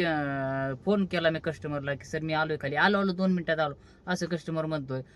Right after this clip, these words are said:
आणि ज्यावेळेस पंधरा मिनिटानंतर कस्टमर खाली येतो त्यावेळेस असं कस्टमर गाडीत येऊन म्हणतो, "फास्ट चला." त्यावेळेस कस्टमरला काय, कुठल्या, अं, हक्काने तो बोलतो, "फास्ट चला"? का तर एक तर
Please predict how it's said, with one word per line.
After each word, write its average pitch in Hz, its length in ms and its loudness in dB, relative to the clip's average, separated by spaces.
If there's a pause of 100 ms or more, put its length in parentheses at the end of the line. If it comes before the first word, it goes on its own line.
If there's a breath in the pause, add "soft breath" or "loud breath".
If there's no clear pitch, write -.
(140 soft breath)
आणि 160 140 2
ज्यावेळेस 226 500 6 (380 soft breath)
पंधरा 226 300 10
मिनिटानंतर 247 600 6
कस्टमर 220 480 2
खाली 175 220 2
येतो 151 200 -2
त्यावेळेस 208 460 4
असं 214 260 8
कस्टमर 214 420 0
गाडीत 214 340 6
येऊन 214 160 4
म्हणतो, 202 320 2
"फास्ट 202 260 4
चला." 185 280 0 (360 soft breath)
त्यावेळेस 240 320 4
कस्टमरला 254 500 2
काय, 262 280 4 (100)
कुठल्या, 262 360 4
अं, 180 760 2
हक्काने 214 380 2
तो 202 120 0
बोलतो, 185 360 2
"फास्ट 165 240 0
चला"? 139 240 -2 (360 soft breath)
का 214 80 4
तर 226 260 4
एक 240 360 4
तर 262 140 6